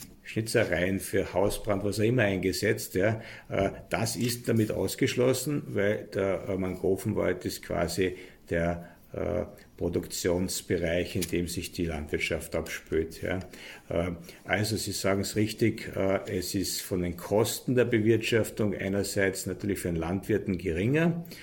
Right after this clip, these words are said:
äh, es ist ökologisch, äh, um, äh, ein Vielfaches, äh, vorteilhafter, äh, es ist nachhaltig, es, äh, ich sage einmal, schützt nicht nur den Wald, es schützt auch viele Tierarten. Äh,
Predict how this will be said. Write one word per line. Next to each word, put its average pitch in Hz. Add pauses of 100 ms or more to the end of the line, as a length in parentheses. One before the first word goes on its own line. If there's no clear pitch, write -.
(320)
äh, 104 (200)
es 101
ist 110
ökologisch, 101
äh, -
um, 90 (180)
äh, 92
ein 90
Vielfaches, 101
äh, 92
vorteilhafter, 104 (300)
äh, 90
es 95
ist 92
nachhaltig, 104
es, -
äh, 90
ich -
sage 90
einmal, 87
schützt -
nicht 98
nur 95
den 87
Wald, 101
es 98
schützt -
auch 92
viele 110
Tierarten. 120 (420)
Äh, 98